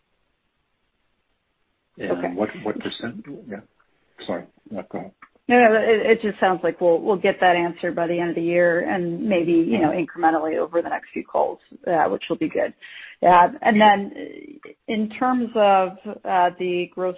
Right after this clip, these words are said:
Speaker 2: margin, so, you know, maybe we don't know the exact cogs per unit that you have, uh, but let's say it's, it's around a hundred. If we assume a five percent increase in blended A S P, that gets us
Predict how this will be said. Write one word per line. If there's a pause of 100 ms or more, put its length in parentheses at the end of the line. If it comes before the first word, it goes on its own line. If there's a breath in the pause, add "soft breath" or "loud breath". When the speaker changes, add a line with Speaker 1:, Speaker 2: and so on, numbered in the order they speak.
Speaker 2:
margin,
so, (580)
you
know,
maybe
we
don't
know
the
exact
cogs
per
unit
that
you
have, (240)
uh,
but
let's
say
it's, (120)
it's
around
a
hundred. (400 loud breath)
If
we
assume
a
five
percent
increase
in
blended
A
S (200)
P,
that
gets
us